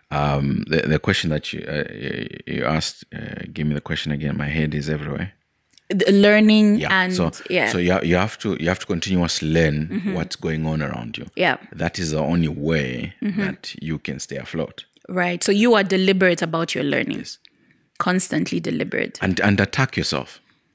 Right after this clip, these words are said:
Speaker 2: Really?
Speaker 1: I, th-, that's one thing my partner doesn't like.
Speaker 2: Really?
Speaker 1: I,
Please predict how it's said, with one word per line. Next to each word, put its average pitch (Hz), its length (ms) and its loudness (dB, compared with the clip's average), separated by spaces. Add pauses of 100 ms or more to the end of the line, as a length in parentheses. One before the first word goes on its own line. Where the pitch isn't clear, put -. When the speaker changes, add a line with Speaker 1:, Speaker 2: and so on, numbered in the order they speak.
(200)
Speaker 2:
Really? 90 480 0
Speaker 1:
I, 82 40 -8
th-, 85 160 -2
that's 87 260 0
one 82 200 2
thing 78 180 0
my 67 120 -2
partner - 340 -12
doesn't 50 360 -20
like. - 260 -20 (340)
Speaker 2:
Really? 185 640 4
Speaker 1:
I, - 80 -8